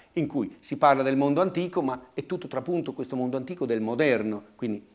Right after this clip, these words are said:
sarebbe in un certo senso il contrario di Poliziano, ma il rapporto fra i due elementi, antico e moderno, è mirabilmente, eh, diciamo così, fuso, esattamente come accade nel Poliziano.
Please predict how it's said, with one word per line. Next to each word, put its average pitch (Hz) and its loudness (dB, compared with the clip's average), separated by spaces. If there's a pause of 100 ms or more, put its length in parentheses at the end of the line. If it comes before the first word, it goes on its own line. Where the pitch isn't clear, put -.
sarebbe 107 -6
in 107 -4
un 104 -8
certo 110 -12
senso 117 -8
il 92 -8
contrario 104 -6
di 98 -8
Poliziano, 101 -8 (180)
ma 123 -2
il 113 -2
rapporto 151 4
fra - -2
i 120 2
due 131 4
elementi, 120 2
antico 107 -8
e 104 -2
moderno, 131 0 (160)
è 110 -2 (340)
mirabilmente, 151 6 (260)
eh, 107 -10
diciamo 107 -8
così, 117 0
fuso, 175 6
esattamente 131 -2 (200)
come 151 -2
accade 82 -8 (220)
nel 135 -8
Poliziano. - -16